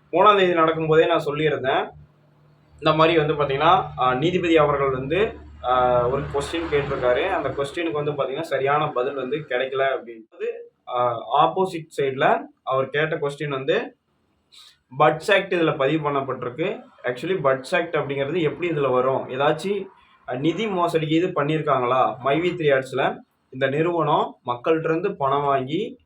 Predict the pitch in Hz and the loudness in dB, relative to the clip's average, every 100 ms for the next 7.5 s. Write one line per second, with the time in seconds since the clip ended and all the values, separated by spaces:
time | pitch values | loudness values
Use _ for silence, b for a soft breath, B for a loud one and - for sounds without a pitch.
0 | - 127 147 185 143 147 147 147 147 147 | -4 2 4 2 0 -2 -2 -4 -4 0
1 | 160 180 151 143 139 143 147 135 127 139 | 2 2 0 -2 -2 -2 -2 -4 -4 -6
2 | 143 135 117 113 131 110 120 117 - 170 | -6 -6 -4 -2 -2 -4 -6 -8 -6 -6
3 | 175 151 127 151 214 B B - 139 151 | -6 -8 -6 -6 -6 B B -10 -6 -4
4 | 214 196 180 165 165 156 147 156 175 160 | -2 0 -2 0 0 2 2 -2 -2 -2
5 | 143 160 156 143 147 147 139 143 156 143 | -2 -2 -2 -4 -2 -2 0 0 -2 -4
6 | 135 180 196 _ _ _ _ 147 160 156 | -6 -6 -8 _ _ _ _ -2 0 0
7 | 131 120 113 185 | 0 0 -2 -6